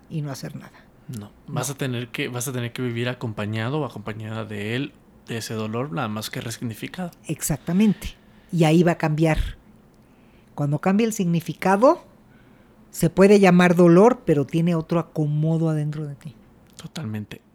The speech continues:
Speaker 2: Quiero que me platiques un poquito de estos dos libros que, que tienes ya en el mercado y también que me platiques de tu trabajo, de tu proceso aquí en terapia.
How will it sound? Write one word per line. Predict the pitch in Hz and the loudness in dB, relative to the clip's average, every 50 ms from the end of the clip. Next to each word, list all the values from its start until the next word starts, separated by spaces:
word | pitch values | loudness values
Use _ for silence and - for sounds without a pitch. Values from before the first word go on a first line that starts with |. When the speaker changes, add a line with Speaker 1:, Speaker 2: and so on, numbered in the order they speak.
| _ _ - - - - - _ - | _ _ -20 -20 -20 -20 -20 _ -2
Speaker 2:
Quiero | - 135 151 - | 0 0 2 2
que | 160 | 2
me | 143 131 120 | 0 0 0
platiques | - 123 113 - 143 139 127 - - 147 143 139 139 - | -2 -4 -2 -2 -4 -4 -4 -2 0 2 2 2 2 0
un | 139 131 123 | -2 -2 -2
poquito | 120 175 - - 139 - _ - 135 131 123 | -4 -4 -4 -4 -6 -4 _ -2 0 0 2
de | 123 120 117 110 110 113 - - | 2 2 2 0 0 -2 -6 -8
estos | 127 120 - - 143 131 127 | -12 -10 -6 -4 -4 -4 0
dos | 127 135 143 147 | 0 0 0 0
libros | 151 135 139 135 123 123 120 113 110 123 135 - | 0 0 0 0 0 0 -2 -2 -2 -4 -4 -6
que, | - - 117 107 104 101 98 98 104 - _ _ _ _ _ _ _ _ _ _ _ - | -8 -8 -6 -6 -4 -4 -6 -8 -10 -14 _ _ _ _ _ _ _ _ _ _ _ -10
que | - 131 | -8 -8
tienes | - - - 135 135 143 147 131 113 | -6 -2 0 2 2 2 2 0 2
ya | 131 123 117 120 117 120 - - | 2 4 4 4 2 -2 -2 -4
en | 147 127 117 113 | -4 -2 -2 -2
el | 110 110 107 | -2 -4 -4
mercado | 107 101 104 - - 117 113 113 120 | -4 -6 -6 -4 -4 -2 0 0 0
y | 127 123 | 0 -2
también | 127 117 117 120 | -2 -4 -4 -4
que | 113 135 | -2 -2
me | 127 123 | -4 -4
platiques | 120 110 - 127 120 - 131 120 117 | -4 -6 -6 -8 -8 -6 -6 -6 -4
de | 127 120 113 107 | -2 -2 -2 -2
tu | - - 113 | -4 -8 -10
trabajo, | - 120 117 110 117 123 131 123 143 139 127 - - | -6 -4 -4 -2 -2 -2 -2 -2 -2 -4 -4 -4 -6
de | 127 123 | -10 -10
tu | - - 117 | -8 -10 -12
proceso | - 110 110 - - 131 117 - 135 | -8 -8 -6 -4 -2 -2 -2 -2 -4
aquí | 123 - - 127 123 127 131 | -6 -4 -4 -2 0 0 0
en | 120 120 113 | 0 -2 -2
terapia. | 120 110 110 110 - - 131 127 127 | -2 -2 -4 -4 -4 -2 -2 -2 -2